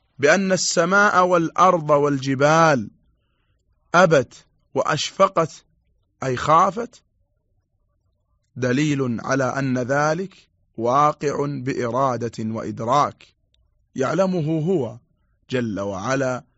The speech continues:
ونحن لا نعلمه. ومن الأحاديث الدالة على ذلك ما ثبت في صحيح مسلم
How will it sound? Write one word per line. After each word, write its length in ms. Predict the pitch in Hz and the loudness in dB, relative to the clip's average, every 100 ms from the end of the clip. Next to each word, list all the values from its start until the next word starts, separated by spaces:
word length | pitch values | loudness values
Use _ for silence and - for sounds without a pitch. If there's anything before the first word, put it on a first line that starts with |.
| _ _ _ _ _ | _ _ _ _ _
ونحن 540 | - 104 123 - 117 113 | -12 -10 -10 -8 -8 -4
لا 240 | 127 151 | -2 -2
نعلمه. 440 | 151 139 110 73 - _ _ _ _ _ _ _ _ _ _ _ _ _ _ _ _ _ | -4 -8 -10 -12 -18 _ _ _ _ _ _ _ _ _ _ _ _ _ _ _ _ _
ومن 240 | 120 147 156 | -2 2 2
الأحاديث 720 | 147 139 143 139 139 143 131 | 2 0 0 0 2 0 -2
الدالة 840 | 117 110 139 143 143 139 131 131 | -4 0 2 2 2 0 -2 -2
على 180 | 131 131 | -2 -2
ذلك 640 | 123 131 143 180 - - _ _ _ _ _ _ _ _ _ _ _ _ - | -2 0 0 -4 -8 -16 _ _ _ _ _ _ _ _ _ _ _ _ -4
ما 240 | 143 185 | 2 4
ثبت 400 | 185 220 165 156 | 2 0 0 0
في 200 | 143 147 | -2 -4
صحيح 440 | 139 135 135 165 139 131 | -4 -4 -2 -2 -2 -2
مسلم 480 | 147 - 156 190 | -2 -4 -6 -8